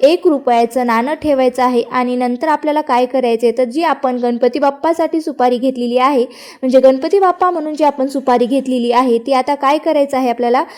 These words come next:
ती, अ, पूजेवरती ठेवून द्यायची आहे. आणि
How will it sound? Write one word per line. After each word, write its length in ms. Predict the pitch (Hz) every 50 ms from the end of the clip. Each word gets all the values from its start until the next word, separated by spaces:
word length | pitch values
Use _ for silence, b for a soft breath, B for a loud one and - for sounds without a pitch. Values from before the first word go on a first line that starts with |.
| B B B B B _ -
ती, 180 | 294 320 359
अ, 200 | 349 - 254 240
पूजेवरती 540 | 247 240 277 269 254 277 262 247 233 240 294
ठेवून 340 | 302 - 302 277 277 294 294
द्यायची 320 | 262 233 233 226 233 -
आहे. 260 | - - 285 269 226 220 B B B B B -
आणि 240 | 277 294 294 285